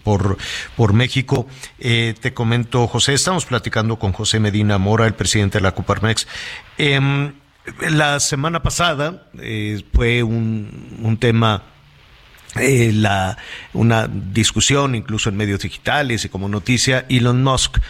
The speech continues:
por el tema de Twitter y por el despido masivo que hizo de los trabajadores, ¿no? Despidieron a todos en México, a casi todos en la India, la mitad de los trabajadores de esta empresa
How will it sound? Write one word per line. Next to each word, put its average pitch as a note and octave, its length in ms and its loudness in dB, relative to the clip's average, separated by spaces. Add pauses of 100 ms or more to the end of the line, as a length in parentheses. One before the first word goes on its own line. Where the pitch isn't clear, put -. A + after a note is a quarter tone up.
(300)
por G#2 260 2
el G2+ 180 0
tema A#2 220 2
de A#2 80 0
Twitter C3+ 500 -2
y A2+ 180 -2
por G#2+ 440 -2
el G2+ 240 -4
despido A#2+ 580 0
masivo A#2+ 640 0
que G#2+ 80 -4
hizo A2 260 -2
de G#2 60 -2
los G2+ 320 -6
trabajadores, B2+ 600 -2
¿no? A2 200 -2
Despidieron G#2+ 520 0
a G2+ 80 0
todos G#2 300 -2
en G#2 140 -6
México, D3+ 400 -4
a - 60 -6
casi - 220 -4
todos G#2 280 -4
en G#2+ 100 -2
la A2+ 140 0
India, D#3+ 400 2
la G#2+ 100 -2
mitad G#2 300 0
de A2 80 2
los G2+ 160 0
trabajadores G#2+ 720 0 (400)
de A2+ 240 2
esta A2+ 400 0
empresa G#2+ 720 -2